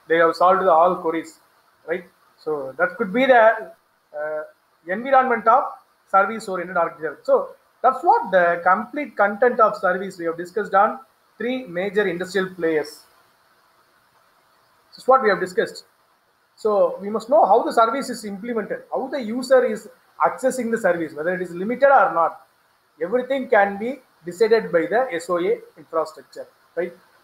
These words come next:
And that's what I have conveyed. From theoretical point of view, uh, we could able to, uh, we can neglect. Uh, see, while I'm going to write a research paper, I could able to write, "A service is going to offer you, uh,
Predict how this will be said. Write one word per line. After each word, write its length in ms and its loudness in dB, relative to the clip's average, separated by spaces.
And 80 -6
that's 140 0
what 160 4
I 160 4
have 160 4
conveyed. 380 0
From 220 -12
theoretical 380 2
point 200 4
of 140 2
view, 360 -2
uh, 300 -4
we 80 -16
could 180 -10
able 440 2
to, 340 2
uh, 320 0
we 100 -12
can 240 -4
neglect. 540 -2
Uh, 260 -2
see, 140 -4
while 220 2
I'm 120 4
going 160 4
to 40 -4
write 180 2
a 60 4
research 340 0
paper, 300 0
I 80 4
could 140 -6
able 240 0
to 80 2
write, 260 0
"A 80 -2
service 460 -2
is 100 -12
going 380 -2
to 100 0
offer 380 4
you, 320 -8
uh, 360 0